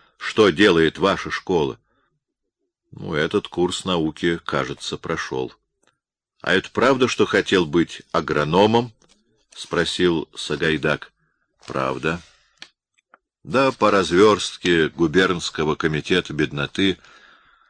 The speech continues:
меня послали на рабфак при пединституте. Это хорошо, что тебя послало село. Выходит, верило тебе.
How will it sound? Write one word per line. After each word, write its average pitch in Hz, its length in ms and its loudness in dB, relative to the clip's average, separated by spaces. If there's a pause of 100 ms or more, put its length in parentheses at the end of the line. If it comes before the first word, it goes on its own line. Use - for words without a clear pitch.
(120)
меня 113 300 0
послали 90 580 0
на 76 180 -2
рабфак 87 600 -2
при 69 400 -6 (500)
пединституте. 69 1000 -6 (1080)
Это - 160 -6
хорошо, 185 480 6
что - 220 0
тебя 78 260 2
послало 69 500 -4
село. 67 380 -4
Выходит, 143 560 2
верило 80 460 2
тебе. 64 340 -10